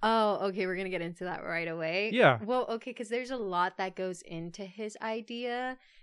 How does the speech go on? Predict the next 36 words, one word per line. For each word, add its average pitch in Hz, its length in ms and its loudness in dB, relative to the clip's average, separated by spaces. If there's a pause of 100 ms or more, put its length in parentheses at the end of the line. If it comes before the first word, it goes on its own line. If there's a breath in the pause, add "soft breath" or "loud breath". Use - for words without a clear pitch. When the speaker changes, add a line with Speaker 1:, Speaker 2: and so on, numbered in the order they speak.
(120)
Speaker 1:
and 190 460 -2
I 202 140 0
get 202 320 -2
where 277 120 2
he's 240 220 -2
coming 185 340 -4
from 196 200 -2
in 185 80 -2
the 175 80 -2
sense 175 280 -6
of, 180 140 -6
like, 175 280 -8
this 190 220 -4
is 185 120 -8
a 180 60 -6
strategy 170 580 -4
to, 175 180 -6
like, 165 280 -4 (180 soft breath)
well, 247 120 4
'cause 277 200 -2
one, 208 160 0
let's 196 180 -4
look 175 160 -2
at, 110 220 -8
let's - 180 -6
look 277 140 0
at - 80 -8
the 226 80 -2
facts 180 360 -2
first, 165 220 -8
and 180 80 -6
even 190 280 -4
I 185 100 -2
know 180 380 -2
your 180 240 -4 (280)
friend, 202 840 -4